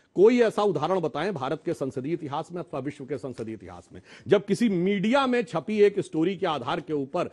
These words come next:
जांच गठित हो गई हो और वो स्टोरी ऐसी हो जिसपे वो खुद, वो कंपनी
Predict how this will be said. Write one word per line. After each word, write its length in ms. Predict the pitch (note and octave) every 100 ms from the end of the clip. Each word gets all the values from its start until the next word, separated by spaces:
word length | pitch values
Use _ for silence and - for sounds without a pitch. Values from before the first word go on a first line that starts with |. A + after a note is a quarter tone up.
| - -
जांच 480 | C3 G2 F#3 A#3+ -
गठित 360 | F3 F3 G#3+ F3
हो 100 | G3
गई 180 | G#3 A3
हो 120 | A#3+
और 540 | C4+ G3 C#4 A3 - - - - - -
वो 240 | E3+ C4+ A#3+
स्टोरी 380 | - A#3+ C#4+
ऐसी 320 | C#4 A3+ C#4+ D4+
हो 400 | B3+ F3+ E2+ - _ _ _ _ _ -
जिसपे 380 | A2 A3 - C#4
वो 180 | C#4 C#4
खुद, 320 | - D4+ F4+
वो 180 | E4 D#4
कंपनी 600 | - C#4+ A#3 D#4 B3